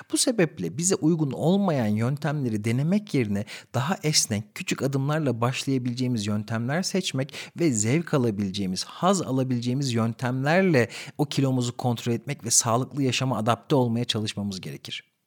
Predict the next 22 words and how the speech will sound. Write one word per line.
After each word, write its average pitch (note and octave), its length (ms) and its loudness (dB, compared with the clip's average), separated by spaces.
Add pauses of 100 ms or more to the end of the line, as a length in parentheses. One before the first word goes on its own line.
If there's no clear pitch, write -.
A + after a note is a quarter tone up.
(400)
Hayatını C#4 520 2
değiştirme B3+ 520 4
yolunda, G#2 640 4
bir G#3 40 -2
şekilde A#2 380 -2
bir B2+ 60 -2
sistem A3 540 2
kurma F#3 340 -2
yolunda G#2+ 440 0
hangi D4 420 -4
konuyu A2+ 340 0
değiştirmek C#3+ 560 0
istiyorsan B2+ 560 -2
iste, - 320 0 (300)
prensipler G#3 840 2
koyman, A2+ 460 4
küçük - 420 -4
küçük - 320 -8
böyle D3 160 -2
minicik G#3+ 420 -2
prensipler F#3+ 640 -2
koyman E3 400 2